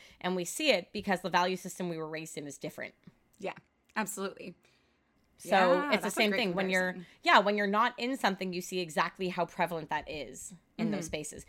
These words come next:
Speaker 1: And then when you try and point it out to people, they don't believe you.
Speaker 2: Yes.
Speaker 1: <laughs> Right? As a Jewish person, they don't believe you. They're like, "That's not Christian privilege." I'm like,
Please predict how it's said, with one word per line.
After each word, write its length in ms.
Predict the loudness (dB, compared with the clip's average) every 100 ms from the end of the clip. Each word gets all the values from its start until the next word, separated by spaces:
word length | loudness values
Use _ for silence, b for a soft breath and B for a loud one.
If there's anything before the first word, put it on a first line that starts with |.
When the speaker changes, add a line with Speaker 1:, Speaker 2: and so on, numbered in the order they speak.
| B B
Speaker 1:
And 160 | 0 2
then 120 | 2
when 120 | 0
you 60 | -4
try 180 | 0 0
and 80 |
point 220 | 0 -4 0
it 80 |
out 140 | -2 -2
to 80 | -6
people, 560 | -6 -2 -2 -2 -4 b b
they 80 | 0
don't 180 | 2 0
believe 400 | -2 0 -2 -4
you. 320 | -6 -8 -14 _ _ _ B B -16 B _ -18 -16 -16 -18 -20 -8
Speaker 2:
Yes. 320 | -6 -6 -8 -6
Speaker 1:
<laughs> 60 |
Right? 400 | -2 4 4 4 -2 B B 4
As 160 | 4
a 40 | 4
Jewish 320 | 0 0 2
person, 300 | 0 2 4
they 100 | 4
don't 140 | 4
believe 300 | 0 -6 -4
you. 80 | -4
They're 120 | -2
like, 160 | -2 0
"That's 180 | -2 -2
not 140 | -4
Christian 280 | -4 -6 -6
privilege." 420 | -8 -6 -6 -4
I'm 120 | -4 -6
like, 200 | -10